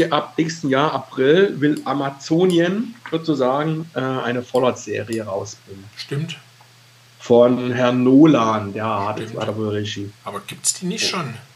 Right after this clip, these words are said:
Speaker 1: Nee. Es gab mal Versuche, also das, wo halt, es war also nie dieses typische, äh, Fallout. Von, was ich ja gemein finde, dass dann die Originalgründer, die Erfinder, dass die gar nicht mehr dabei sind.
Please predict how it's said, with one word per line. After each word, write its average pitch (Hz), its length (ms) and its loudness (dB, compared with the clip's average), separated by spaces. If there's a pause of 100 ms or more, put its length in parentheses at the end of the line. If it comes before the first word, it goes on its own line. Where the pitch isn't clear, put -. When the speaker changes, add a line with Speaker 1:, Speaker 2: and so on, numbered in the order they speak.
(640)
Speaker 1:
Nee. 95 280 -8 (160)
Es 110 160 -6
gab 151 240 2
mal 170 120 4
Versuche, 156 500 0
also 151 260 0
das, 113 160 -6 (360)
wo 139 140 0
halt, 135 240 0 (460)
es 117 80 -12
war 127 180 -4
also 110 180 -4
nie 156 280 4
dieses 160 280 0
typische, 139 500 0 (540)
äh, 117 220 2
Fallout. 107 880 2
Von, - 160 -10 (1200)
was - 140 2
ich 160 60 2
ja 196 100 6
gemein 147 420 2
finde, 208 240 -4
dass 165 100 -4
dann 165 140 0
die 143 140 -6
Originalgründer, 123 1200 -2
die 135 80 -2
Erfinder, 165 760 2 (200)
dass 117 180 -4
die 131 100 -6
gar 117 160 -4
nicht 127 100 -6
mehr 117 100 -4
dabei 107 360 -4
sind. 98 320 -8